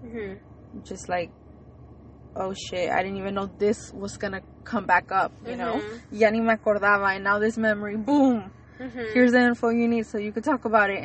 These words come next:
Speaker 2: It's
Speaker 1: Mm-hmm.
Speaker 2: like, damn, <laughs> the attack.
Speaker 1: Mm-hmm. But yeah, if,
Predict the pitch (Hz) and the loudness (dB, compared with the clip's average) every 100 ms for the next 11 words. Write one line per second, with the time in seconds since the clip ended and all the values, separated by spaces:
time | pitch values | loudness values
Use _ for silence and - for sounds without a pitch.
0 | 226 214 220 208 196 - - 180 180 196 | -10 -12 -8 -6 -6 -8 -16 -12 -10 -10
1 | 180 190 233 - - - - - - - | -10 -8 -8 -8 -10 -20 -20 -20 -20 -8
2 | - 208 220 - 170 196 - - - - | -4 -2 -4 -6 -6 -6 -12 -20 -20 -20
3 | - - 208 202 185 185 196 - - - | -20 -20 -16 -14 -12 -14 -18 -20 -20 -20
4 | - - - - - - - - - - | -20 -20 -20 -20 -20 -20 -20 -20 -20 -20
5 | - - - - - - - - - - | -20 -20 -20 -20 -20 -20 -20 -20 -20 -20
6 | - - - - 233 226 214 233 233 | -20 -20 -20 -6 -2 0 0 2 2